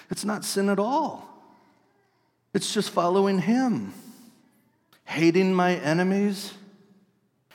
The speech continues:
desiring more and more money, doing whatever it takes to get it, lusting for power and the ability. Jesus is my homeboy. He helps me do all of this stuff. It's fantastic. And one of the best things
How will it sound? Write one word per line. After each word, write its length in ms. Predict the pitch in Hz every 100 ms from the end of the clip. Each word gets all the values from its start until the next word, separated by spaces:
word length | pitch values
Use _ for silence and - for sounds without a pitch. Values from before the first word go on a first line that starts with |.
| - -
desiring 760 | 165 135 147 170 185 185 185 170
more 320 | 156 170 190
and 120 | 175
more 200 | 160 180
money, 340 | 170 147 175 180
doing 340 | 143 175 180
whatever 320 | 156 160 165
it 140 | 175 175
takes 320 | 185 175 -
to 80 | 160
get 220 | 135 156
it, 120 | 190 - - - - - -
lusting 560 | 123 165 - - 190 175
for 180 | 175 151
power 540 | - - 170 185 180
and 160 | 175 165
the 80 |
ability. 460 | 160 139 175 190 190
Jesus 420 | 107 202 285 -
is 140 | 190 202
my 160 | 196
homeboy. 520 | 190 233 254 180 113 - -
He 160 | 247 247
helps 340 | 160 - -
me 100 | 208
do 180 | 185 240
all 220 | 240 262
of 140 | 233 196
this 120 | -
stuff. 540 | - - - - - - - -
It's 160 | -
fantastic. 920 | - 208 208 - 254 247 - - - - - -
And 120 | 147
one 120 | 170
of 80 | 156
the 80 | 127
best 480 | 120 214 214 - -
things 360 | 196 185 170